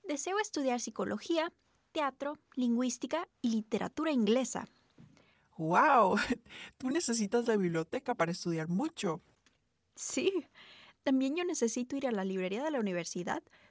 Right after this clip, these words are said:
Speaker 1: para comprar mis libros, cuadernos, un diccionario y cuatro bolígrafos.
Speaker 2: Vamos,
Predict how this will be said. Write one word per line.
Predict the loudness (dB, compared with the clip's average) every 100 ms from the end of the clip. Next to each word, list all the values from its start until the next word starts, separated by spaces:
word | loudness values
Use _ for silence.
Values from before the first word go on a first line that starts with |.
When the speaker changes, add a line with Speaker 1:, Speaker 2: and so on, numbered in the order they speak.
| _
Speaker 1:
para | 0 2
comprar | -2 -2 -2
mis | -2 -2
libros, | 2 2 4 2 0 -4
cuadernos, | 0 0 2 0 0 -2 -4 -8
un | -6 -2
diccionario | -2 -2 0 0 -2 -2
y | 0 0 0 -2 _ 2
cuatro | 2 4 2
bolígrafos. | 0 0 -6 -8 -8 -8 _ _ _ _ _ _ _ _ _ _ -2
Speaker 2:
Vamos, | 2 4 4 2 -4